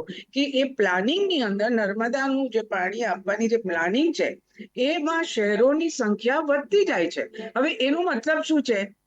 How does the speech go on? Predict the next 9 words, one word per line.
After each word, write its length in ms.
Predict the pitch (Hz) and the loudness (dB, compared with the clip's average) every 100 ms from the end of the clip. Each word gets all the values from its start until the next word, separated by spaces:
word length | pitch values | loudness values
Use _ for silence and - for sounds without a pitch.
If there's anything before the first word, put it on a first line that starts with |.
| _ - | _ -2
અલ્ટિમેટલી 680 | 220 233 320 330 285 311 320 | -2 2 2 2 0 0 0
પાણી 580 | 277 202 190 208 320 | 0 -2 0 2 2
જે 180 | 302 247 | 2 2
છે, 460 | 185 190 160 202 247 - - - | 0 0 0 0 -2 -10 -20 -4
એ 100 | 262 | -2
ક્યાં 340 | 262 233 262 | 0 0 4
વધારે 360 | 311 277 285 339 | 4 4 4 4
જવાનું 420 | 339 294 208 170 | 4 4 2 0
છે? 160 | 143 | -4